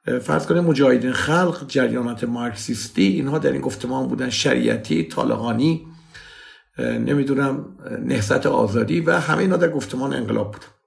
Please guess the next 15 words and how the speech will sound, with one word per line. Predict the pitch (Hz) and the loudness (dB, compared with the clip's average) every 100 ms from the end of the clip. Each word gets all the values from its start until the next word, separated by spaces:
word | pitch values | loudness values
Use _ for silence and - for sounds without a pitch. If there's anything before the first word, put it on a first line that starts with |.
| _ _ _ _ _ - - 123 131 135 - | _ _ _ _ _ -10 -8 -6 -8 -6 0
خیلی | 202 | 4
از | 208 202 190 | 6 6 4
نیروهای | 175 175 175 165 160 190 196 | 0 2 4 4 4 4 4
جنگ | 160 160 196 202 185 | 2 4 6 6 6
جزو | 160 185 185 | 4 2 2
گفتمان | 165 - 170 | 0 0 0
انقلاب | - 87 78 82 85 | 2 2 4 4 4
بودن، | 82 170 | 4 4
امروز | 78 76 - | 4 0 2
خیلیشون | 160 165 143 156 | 2 2 2 0
جزو | 156 151 160 - | 0 4 2 2
منتقدین | 147 143 139 139 139 165 170 | 0 2 2 2 2 2 4
رادیکال | 151 135 - 170 165 | 4 2 0 2 2
نظام | 165 143 165 107 | 2 4 4 2
شدن. | 104 101 - | -2 -6 -8